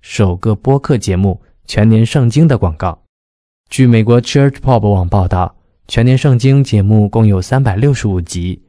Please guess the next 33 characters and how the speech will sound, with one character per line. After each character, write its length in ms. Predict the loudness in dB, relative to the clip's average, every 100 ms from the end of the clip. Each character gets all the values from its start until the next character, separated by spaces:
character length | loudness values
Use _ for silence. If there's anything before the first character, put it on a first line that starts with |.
| _
每 180 | 0 0
集 220 | 0 -2
二 180 | -2 -2
十 140 | -2
分 200 | -2 0
钟。 320 | 2 2 0 -2 _ _ _ _
施 180 | -4 2
密 140 | 2
茨 160 | 2 -2
神 240 | 0 -2
父 200 | 0 0
将 240 | 2 2 2
在 220 | 2 0
节 140 | 0
目 160 | 0 2
中 240 | 0 -2
阅 180 | 0 0
读 200 | 0 -2
畅 260 | -2 0 0
销 160 | 0
版 180 | 0 -2
圣 220 | -2 0
经、 260 | 0 2 0 -2 _ _ _ -2
伟 140 | 0
大 160 | 2 0
的 80 | 0
冒 240 | 0 -2
险、 300 | -2 -4 -6 -8 _
天 200 | -4 -2
主 140 | 0 0
教 140 | -2
圣 180 | 0 -2
经， 300 | 0 0 -2